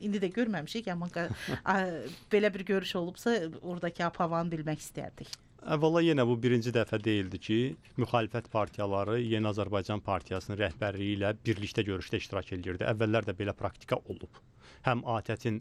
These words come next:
Speaker 2: sədrləri ilə görüşdə, həm də başqa beynəlxalq rəsmilərlə görüşdə. İndi də biz iqtidar müxalifət partiyaları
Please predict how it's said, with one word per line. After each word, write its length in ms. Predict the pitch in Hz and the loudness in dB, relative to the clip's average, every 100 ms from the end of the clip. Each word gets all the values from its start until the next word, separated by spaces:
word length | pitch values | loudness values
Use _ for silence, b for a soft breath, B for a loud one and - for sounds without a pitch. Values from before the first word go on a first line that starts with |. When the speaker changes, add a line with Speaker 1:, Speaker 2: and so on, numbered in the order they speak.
| - | -4
Speaker 2:
sədrləri 540 | 117 107 98 98 104 | -4 -2 0 -2 0
ilə 80 | 104 | -2
görüşdə, 440 | 107 98 - 147 143 | -2 -4 -2 -2 0
həm 140 | 143 | -2
də 80 | 127 | 0
başqa 320 | 117 - 123 104 B B B B | -2 2 2 2 B B B B
beynəlxalq 480 | 123 107 - 120 - | 2 2 0 0 2
rəsmilərlə 460 | 107 - 110 101 95 | -2 0 0 0 -2
görüşdə. 440 | 98 87 - 95 214 | -4 -6 -6 -4 2
İndi 180 | 190 202 | 4 4
də 120 | 196 151 | 4 4
biz 220 | 151 - B B B | 0 -2 B B B
iqtidar 440 | 135 - 135 147 143 | -8 -2 4 4 4
müxalifət 720 | 117 123 113 104 123 - - | 0 2 2 2 -2 -4 -6
partiyaları 540 | 117 107 - 104 98 | 0 0 0 -2 -2